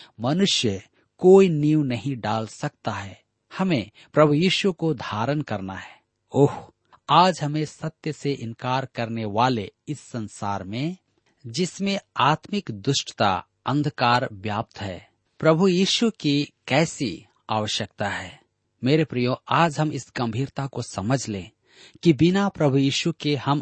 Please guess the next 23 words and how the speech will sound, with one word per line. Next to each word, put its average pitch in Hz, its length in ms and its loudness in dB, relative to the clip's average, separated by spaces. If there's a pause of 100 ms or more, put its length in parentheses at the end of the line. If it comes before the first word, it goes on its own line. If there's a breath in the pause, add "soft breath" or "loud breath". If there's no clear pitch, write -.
अपना 127 360 -2
मसीही 120 720 -6
जीवन 120 440 0 (300 soft breath)
आगे 131 360 0
नहीं 117 280 -4
बढ़ा 120 320 -4
सकते - 440 -6
हैं। 104 240 -6 (440 soft breath)
प्रतिदिन 180 600 0
मुझे 147 300 -2
और 160 220 0
आपको 110 520 2
इस 131 120 -4
संसार 131 540 -4
में 123 180 -4
रहते 110 400 -4
हुए 101 340 -4 (320 loud breath)
उस 180 300 0
शैतान 143 760 0
से 92 360 -6 (460)
सामना 117 420 -8
करना 107 340 -8
है 98 280 -14